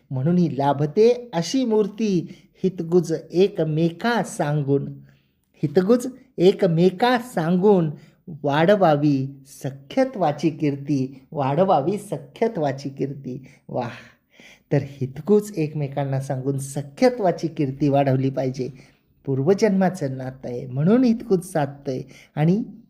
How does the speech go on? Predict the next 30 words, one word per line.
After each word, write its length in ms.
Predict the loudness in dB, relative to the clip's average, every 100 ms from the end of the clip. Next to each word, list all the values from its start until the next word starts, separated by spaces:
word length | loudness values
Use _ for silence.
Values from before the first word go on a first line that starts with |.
| -6
तुझ्या 360 | -4 -2 -2 -2
सार्थकतेसाठी 1120 | -2 -4 -6 -8 -8 -8 -8 -10 -12 -20 -20 _ _ -12
हे 100 | -10
सारं 320 | -10 -10 -8
मी 100 | -10
करतोय. 520 | -8 -8 -6 -6 -6 -8 -16 -2
अप्रतिम 460 | 0 2 2 0 -4
सुंदर 480 | -2 -4 2 2 2 2
ओळी 280 | 4 4 0 -8 -4
सरांच्या 380 | 0 0 0 0
होत्या 320 | 0 2 2
आणि 160 | 2 0
पुढच्या 340 | -2 0 2
रचनेमध्ये 760 | 2 -2 0 0 0 0 0 -2 -16 -18
शीतल 480 | -6 -2 2 2
बागडे 400 | 2 0 2 4
मॅडम 240 | 4 4 2
यांनी 160 | 0
सावनेर 480 | -2 -4 0 2 2
येथून 240 | 2 -2 -2
लिहिलंय. 340 | -2 -2 -4 -10 -20 _ _
शीतल 360 | -10 -2 0 4
बागडे 280 | 4 4
मॅडम 240 | 2 2 2
लिहित 200 | 0 0
आहेत 200 | 0 -2
सावनेर 420 | -4 0 2 4
येथून 360 | 2 2 0 -2 -8 -20 -4
की 100 | 0 0 0
हल्ली 340 | 2 2